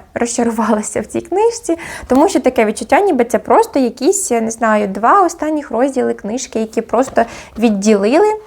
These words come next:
і зробили з них окрему історію. Чому названо "Цієї зими"? Бо це нібито все відбувається в святвечір. Оці всі розмови між, а, братом та сестрою і між родичами Ніка Чарлі, Вікторії і ось самим Чарлі.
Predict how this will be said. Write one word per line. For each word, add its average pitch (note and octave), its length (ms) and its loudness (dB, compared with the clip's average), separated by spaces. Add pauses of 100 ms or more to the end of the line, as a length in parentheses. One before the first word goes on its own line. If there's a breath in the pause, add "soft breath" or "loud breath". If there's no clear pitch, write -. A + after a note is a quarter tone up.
(140)
і A3+ 80 0
зробили B3 500 2
з C#4 60 -4
них D4 200 -6
окрему A#3 380 0
історію. F#3+ 580 -8 (280 loud breath)
Чому D4+ 260 4
названо B3 400 2
"Цієї A#3+ 360 0
зими"? A#3 320 -2 (340 loud breath)
Бо B3 100 2
це A#3+ 120 4
нібито C#4 420 2
все C4 240 0
відбувається A3+ 640 0
в G#3+ 60 -12
святвечір. F#3+ 680 -6
Оці - 240 -6
всі A3+ 200 -4
розмови A3 480 0
між, G#3 320 -2 (380 loud breath)
а, A3 180 4
братом A3+ 400 0
та G#3 100 -8
сестрою F#4 640 0
і B3 260 -2
між A3+ 340 -2
родичами G#3+ 640 -2
Ніка G#3+ 300 0
Чарлі, A#3+ 640 0
Вікторії A#3 580 0 (300 loud breath)
і A#3 200 4
ось A3 220 2
самим G#3+ 460 -2
Чарлі. G3+ 420 -6